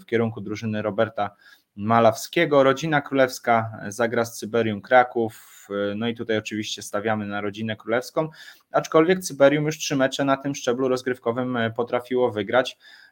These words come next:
e, a rodzina królewska dwa ostatnie mecze przegrała, także, no, może będziemy tutaj świadkami jakiejś niespodzianki.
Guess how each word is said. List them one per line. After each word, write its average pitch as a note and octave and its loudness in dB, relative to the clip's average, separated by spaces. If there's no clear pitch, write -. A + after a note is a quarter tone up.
e, G#2 -4
a A#2 8
rodzina C3+ 2
królewska B2+ 0
dwa A2+ 2
ostatnie A#2 -2
mecze G#2 -6
przegrała, E3+ 10
także, A2+ 0
no, G#2+ 0
może B2+ 6
będziemy A#2+ 2
tutaj A#2 2
świadkami A2+ 0
jakiejś A2 -4
niespodzianki. A#2 -2